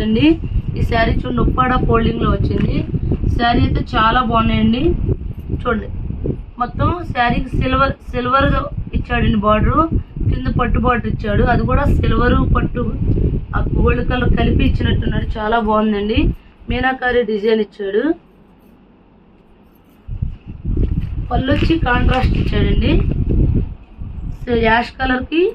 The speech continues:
గ్రీన్ ఇచ్చాడు. ఇది బ్లౌజ్ అండి. అవి చాలా బాగున్నాయండి శారీస్. ఇది క్లాత్ బాగుంది, అసలు గుచ్చుకోవడమే లేవండి, చాలా స్మూత్గా ఉంది. ఇవి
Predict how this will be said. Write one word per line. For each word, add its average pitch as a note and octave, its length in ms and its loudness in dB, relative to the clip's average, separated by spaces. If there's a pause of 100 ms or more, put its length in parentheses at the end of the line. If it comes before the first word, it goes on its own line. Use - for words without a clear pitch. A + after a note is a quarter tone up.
(220)
గ్రీన్ A#3 280 4
ఇచ్చాడు. G#3+ 340 0 (240)
ఇది A#3 200 -6
బ్లౌజ్ G3 360 2
అండి. E3 180 0 (800)
అవి A3+ 200 -2
చాలా A#3+ 280 2 (100)
బాగున్నాయండి A#3+ 420 2
శారీస్. A3 400 0 (800)
ఇది - 180 0 (140)
క్లాత్ A3 340 2 (140)
బాగుంది, C4+ 360 2 (680)
అసలు G#3+ 240 2 (360)
గుచ్చుకోవడమే C4+ 580 0
లేవండి, A3+ 360 2
చాలా A#3 320 2
స్మూత్గా - 460 0
ఉంది. B3 200 2 (440)
ఇవి - 100 4